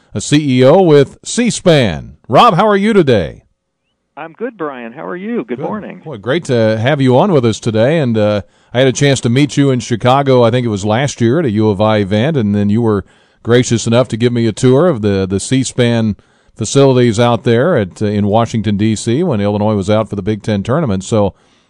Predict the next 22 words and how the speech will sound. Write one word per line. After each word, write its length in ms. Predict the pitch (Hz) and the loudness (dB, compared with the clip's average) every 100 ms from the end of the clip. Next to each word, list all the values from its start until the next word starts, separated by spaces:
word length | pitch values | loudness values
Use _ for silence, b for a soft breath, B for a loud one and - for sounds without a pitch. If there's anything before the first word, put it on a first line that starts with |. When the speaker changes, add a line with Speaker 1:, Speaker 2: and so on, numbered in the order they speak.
| _ | _
Speaker 1:
I've 80 | 107 | -2
had 340 | 117 113 123 123 | 0 2 2 0
a 60 | |
chance 280 | - 131 123 | 2 0 0
to 80 | 113 | -2
visit 300 | 101 143 139 | 0 0 2
with 120 | 139 | 2
you 100 | 190 | 2
and 120 | 202 139 | 0 -2
just 160 | - | 0
really 240 | 131 160 135 | 2 4 2
enjoyed 480 | 117 131 180 135 | 2 4 4 2
seeing 400 | - 151 170 143 | -2 0 0 0
the, 240 | 127 120 - _ _ _ | -2 -2 -4 _ _ _
the 120 | 113 | -2
whole 200 | 117 160 | 2 4
operation 560 | 151 165 139 156 165 147 | 4 2 4 4 2 -2
at 100 | 123 | -2
C-span. 540 | - 190 - 110 82 | -2 -4 -4 -4 -4
It's 120 | 82 - | -6 -2
pretty 180 | 139 | -2
impressive. 580 | 139 135 175 - - _ | -2 -2 -4 -4 -14 _